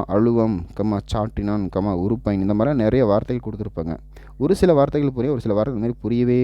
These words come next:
புரியாது. காரணம், இது இலக்கியங்களில் பயின்று வருவதால், இலக்கியம் படிச்சிருந்தா மட்டும்தான் இதெல்லாம் நமக்கு புரியும்.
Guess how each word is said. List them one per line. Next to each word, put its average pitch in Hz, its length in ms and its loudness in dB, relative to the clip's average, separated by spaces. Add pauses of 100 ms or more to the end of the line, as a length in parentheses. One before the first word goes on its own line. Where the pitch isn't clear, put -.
புரியாது. 92 460 -2
காரணம், 117 460 0 (100)
இது 101 140 -2
இலக்கியங்களில் 120 760 2 (140)
பயின்று 143 400 2
வருவதால், 92 500 0
இலக்கியம் 110 540 -2
படிச்சிருந்தா 95 460 -2
மட்டும்தான் 139 440 0
இதெல்லாம் 113 220 2
நமக்கு 92 240 -6
புரியும். 82 380 -6